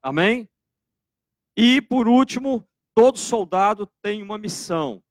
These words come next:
E a nossa missão é essa. "Ide, portanto, fazei discípulos de todas as nações, batizando-os em nome do Pai, do Filho e do Espírito Santo."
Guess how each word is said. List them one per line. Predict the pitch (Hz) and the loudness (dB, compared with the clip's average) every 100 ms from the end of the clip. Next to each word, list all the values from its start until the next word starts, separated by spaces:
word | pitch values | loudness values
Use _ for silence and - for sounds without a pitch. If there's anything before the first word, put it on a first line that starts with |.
| _ _ _ _ _ _ _ _ _ _ | _ _ _ _ _ _ _ _ _ _
E | 147 | -6
a | 160 | -2
nossa | 190 190 190 | -2 -2 -4
missão | 170 - 185 185 | -8 -6 -6 -4
é | 143 | -4
essa. | 113 - - - | -4 -8 -16 -6
"Ide, | 185 240 240 - | 0 0 -2 -6
portanto, | 202 143 - 180 196 | -6 -6 -4 -6 -4
fazei | - 160 175 | -6 -4 -4
discípulos | 170 139 - 180 - | -6 -12 -8 -8 -8
de | - | -4
todas | 180 170 | -4 -4
as | 170 | -10
nações, | 151 135 - - 170 151 | -8 -10 -8 -4 -4 -4
batizando-os | 160 156 143 127 165 147 | -6 -6 -8 -6 -6 -4
em | 151 | -2
nome | 151 147 | -2 -2
do | 131 | -4
Pai, | - 151 160 165 | -2 0 2 0
do | 139 | -4
Filho | - 156 151 | -6 -6 -2
e | |
do | 147 | -4
Espírito | 131 - 131 - | -4 -6 -10 -8
Santo." | 127 98 | -6 -6